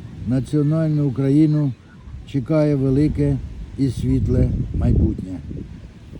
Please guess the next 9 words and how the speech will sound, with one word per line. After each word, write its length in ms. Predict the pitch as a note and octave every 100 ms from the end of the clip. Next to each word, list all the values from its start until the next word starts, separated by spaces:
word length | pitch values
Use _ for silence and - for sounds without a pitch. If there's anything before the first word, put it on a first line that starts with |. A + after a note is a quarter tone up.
| - - - - - -
Україна 760 | A#2 A#2 C#3 D3 D#3 D3 D3 C3+ - - - - G2
найдревніша 1500 | C3 C#3+ C3+ A2+ - - - - C#3 D3 E3 C#3+ - A#2+ A2 - - - G#2+
нація 480 | - - - C#3
світу, 400 | - C3+ C#3+ - - - - - - - - - - - - - - - -
з 40 |
найстарішою 840 | B2+ D3 - D3+ D3 D#3+ D3 D3+ D3
демократією, 800 | C3+ C#3+ C3+ D3 D3 A2+ A2 F2+ - - - - - - - - A2
вільною 480 | C#3+ D#3+ D3+ D3 C#3+
волею, 540 | C#3+ E3 D3 B2+ A2+